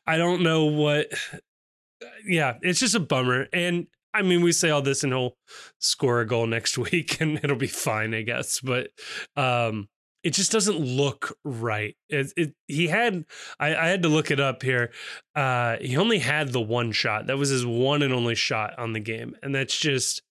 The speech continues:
that's either a failure of game planning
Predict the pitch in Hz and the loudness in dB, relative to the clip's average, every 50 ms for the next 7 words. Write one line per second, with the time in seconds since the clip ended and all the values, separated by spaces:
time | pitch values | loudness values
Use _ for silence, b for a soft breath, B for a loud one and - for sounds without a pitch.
0 | _ _ _ B B B B - 147 - 175 151 143 147 139 131 123 - - 175 | _ _ _ B B B B -4 -2 0 2 2 4 4 2 2 0 0 0 0
1 | 165 170 165 160 156 151 143 147 139 143 143 135 127 127 123 120 120 - 151 131 | 2 4 4 4 4 4 4 2 2 2 2 2 2 0 0 -2 -6 -8 -4 -2
2 | 147 147 156 151 151 - - 147 135 135 135 131 127 127 131 | 0 0 0 0 -2 -2 -2 -2 0 0 0 0 -2 -2 -4